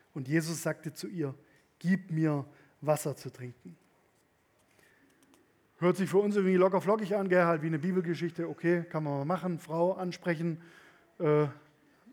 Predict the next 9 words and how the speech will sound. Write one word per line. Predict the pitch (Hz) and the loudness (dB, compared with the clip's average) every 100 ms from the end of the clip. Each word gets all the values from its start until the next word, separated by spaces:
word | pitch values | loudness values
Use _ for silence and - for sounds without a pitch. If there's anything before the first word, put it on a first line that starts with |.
| _ _ _ 370 403 - _ _ | _ _ _ -20 -20 -20 _ _
für | - 175 | -6 -2
den | 156 151 165 - _ | 0 0 -4 -12 _
Dam-, | 214 147 160 190 208 | -12 2 2 2 -2
für | 175 | -4
den | 170 170 160 190 - _ _ | -2 -2 -4 -12 -20 _ _
Leser | 175 156 196 190 165 | -2 2 2 2 0
der | 151 156 | 2 2
damaligen | 165 190 151 135 131 | 2 2 0 -2 -8
Zeit, | - 143 143 156 | -10 -6 -6 -6